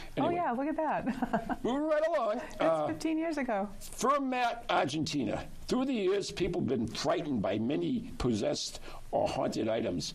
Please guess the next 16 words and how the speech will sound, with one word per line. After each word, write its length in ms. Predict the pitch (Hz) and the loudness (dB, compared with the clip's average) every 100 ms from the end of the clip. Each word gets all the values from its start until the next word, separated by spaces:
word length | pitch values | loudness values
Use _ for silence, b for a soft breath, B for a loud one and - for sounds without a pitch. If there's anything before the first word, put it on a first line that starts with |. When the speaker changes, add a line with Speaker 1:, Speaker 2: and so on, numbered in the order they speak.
| B - | B 0
Speaker 1:
but 180 | - | 0
never 460 | 143 117 139 95 - - | 2 2 2 -2 -2 -2
a 80 | - | -2
playground 640 | - 107 - - 190 - | 0 0 2 0 -2 -2
swing. 380 | - - - - B B | -2 -2 -2 -4 B B
Until 540 | - 233 - - 330 311 | 0 0 0 2 2 2
now. 420 | 339 302 262 - - | 2 2 0 -4 -6
Speaker 2:
Probably 320 | - 165 180 | -2 0 0
not. 300 | 202 196 170 B B B B B B | 0 0 -4 B B B B B B
Speaker 1:
The 180 | - 151 | 0 2
citizens 640 | - 294 302 233 220 165 | 0 0 0 0 -2 0
of 200 | 147 - - | 0 -2 0
Fermat, 580 | 370 247 202 - - - - | 0 2 0 -2 -6 -4 2
Argentina, 800 | 113 - - - 110 - - - B B | 2 2 -2 0 0 0 -2 -6 B B
became 400 | - - 240 233 | -2 0 0 0
spooked 720 | - - - 440 - - - | -2 -6 -2 0 0 -2 -6